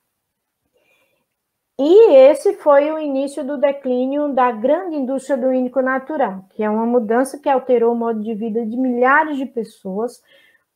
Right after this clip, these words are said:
cujo sustento dependia do cultivo e da extração dessa substância. Atualmente, uma produção anual de mais de quatorze mil toneladas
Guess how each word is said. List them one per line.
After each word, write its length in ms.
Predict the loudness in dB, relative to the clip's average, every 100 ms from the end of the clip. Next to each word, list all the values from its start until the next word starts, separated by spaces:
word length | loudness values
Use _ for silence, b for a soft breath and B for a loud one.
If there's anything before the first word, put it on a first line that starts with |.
| _
cujo 480 | 4 6 6 4 -2
sustento 760 | -6 -8 -4 -2 0 -2 -8 -8
dependia 720 | -4 -4 -2 -4 -4 -2 -2
do 120 | -2 -4
cultivo 840 | -6 -8 -8 -6 -4 -6 -8 -10 -8
e 140 | -6
da 240 | -2 0 0
extração 840 | -4 -6 -8 -8 -8 -4 -2 0
dessa 280 | -2 -4 -14
substância. 800 | -12 -10 -10 -10 -8 -6 -6 -8
Atualmente, 600 | -8 -6 -4 -4 -6 -12 B B B
uma 200 | 0 0
produção 500 | 0 -2 0 0 0
anual 600 | 0 -2 0 2 0 -2
de 400 | -4 -6 -6 -6
mais 340 | -4 -2 -2
de 60 | -2
quatorze 500 | -6 -6 -2 -2 -2
mil 220 | -4 -6
toneladas 960 | -6 -6 -4 -4 0 0 0 -2 -6